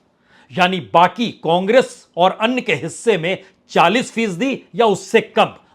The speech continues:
दोनों को मिला भी दें तो ओबीसी का वोट और जनरल कैटेगरी का वोट ही बीजेपी के हक में पचास फीसदी से ज्यादा था। इसके बाद की परिस्थिति यह है कि ओबीसी मुद्दा कैसे बना,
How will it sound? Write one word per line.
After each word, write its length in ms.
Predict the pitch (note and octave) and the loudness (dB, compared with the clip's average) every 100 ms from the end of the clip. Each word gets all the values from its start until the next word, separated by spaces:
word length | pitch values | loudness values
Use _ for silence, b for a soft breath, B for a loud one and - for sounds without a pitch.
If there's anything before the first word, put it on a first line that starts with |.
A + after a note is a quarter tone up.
| C3+ | -6
दोनों 320 | F3+ G#3 A3+ | -2 0 0
को 160 | A3+ F#3 | 0 -2
मिला 300 | E3 F#3 A#3 | 2 4 4
भी 160 | A#3 | 2
दें 220 | F3 F3 G3 B B | -2 -4 -4 B B
तो 60 | A3+ G#3+ | -2 0
ओबीसी 460 | E3+ D#3+ G#3 - C4+ | -2 -2 -6 -6 -2
का 140 | A#3+ | 2
वोट 380 | D3 D3+ G#3 - b b | 2 2 0 0 b b
और 200 | G3+ C3+ | 0 0
जनरल 380 | F3 F3+ A3 C4+ | 0 0 2 0
कैटेगरी 500 | - F3+ E3+ D#3+ G3+ | 2 -2 0 0 0
का 120 | G#3 C#3+ | 0 -2
वोट 340 | C3+ G#3 G#3 | 0 -2 -2
ही 160 | F#3+ - B C#3 | -12 -14 B -10
बीजेपी 520 | F#3+ D3+ F3 F3+ B3 | -8 -2 -2 -4 -6
के 120 | G3 D3 | -4 -4
हक 240 | - - | -6 -8
में 200 | F3 F#3 B B | -6 -6 B B
पचास 400 | G#3 G#3 A3 A#3 | -4 2 4 4
फीसदी 340 | - F3+ B2 E3 | -2 -8 -8 -8
से 160 | - | -4
ज्यादा 320 | G3+ F#3 E3+ A#2 | 0 2 2 -2
था। 320 | - - _ _ _ _ _ _ _ _ _ _ b b b b b | -12 -20 _ _ _ _ _ _ _ _ _ _ b b b b b
इसके 360 | B3+ - D4+ C4 C#3 | -8 -4 -2 -2 2
बाद 320 | F3 C4 C#4+ | 8 8 6
की 120 | C4+ | -4
परिस्थिति 540 | - G#3 G#3 F#3 - A3+ | 0 -2 -2 -6 -8 -2
यह 120 | G#3 | 2
है 80 | A#3+ | 0
कि 220 | B3+ B3 G#3+ | -2 -8 -4
ओबीसी 500 | F#3 D#3+ G#3 D4+ C#4+ | -4 -4 -6 -4 -2
मुद्दा 340 | F#3+ C3 G#3 | -2 2 2
कैसे 380 | G#3+ F3+ - D#3 | 2 -2 -4 -10
बना, 300 | G#2 - - | -12 -18 -20